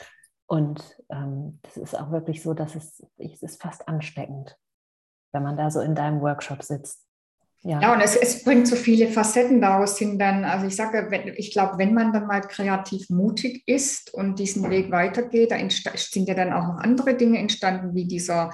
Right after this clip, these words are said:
Speaker 2: Staffellaufroman, mit dem ich, äh, also jetzt mit sieben Laien, kompletten Laien,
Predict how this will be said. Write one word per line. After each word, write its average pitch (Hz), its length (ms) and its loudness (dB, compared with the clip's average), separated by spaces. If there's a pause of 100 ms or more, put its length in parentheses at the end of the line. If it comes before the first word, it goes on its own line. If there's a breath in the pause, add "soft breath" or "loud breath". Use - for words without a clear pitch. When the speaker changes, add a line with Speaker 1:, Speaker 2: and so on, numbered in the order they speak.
(280 loud breath)
Speaker 2:
Staffellaufroman, 185 1300 4
mit 185 180 -2
dem 180 180 0
ich, 175 320 -4
äh, - 260 0
also 180 140 2
jetzt 190 160 -2
mit 185 140 2
sieben 240 360 4
Laien, 220 580 4
kompletten 285 500 2
Laien, 233 500 4